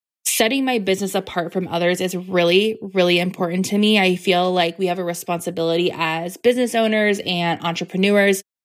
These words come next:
just to make sure you differentiate yourself and not copy somebody down the street.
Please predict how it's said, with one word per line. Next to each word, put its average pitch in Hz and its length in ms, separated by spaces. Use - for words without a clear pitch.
just 277 220
to 339 80
make 226 200
sure 220 140
you 196 260
differentiate 185 760
yourself 247 460
and 175 320
not 175 240
copy 185 280
somebody 170 320
down 160 180
the - 80
street. - 300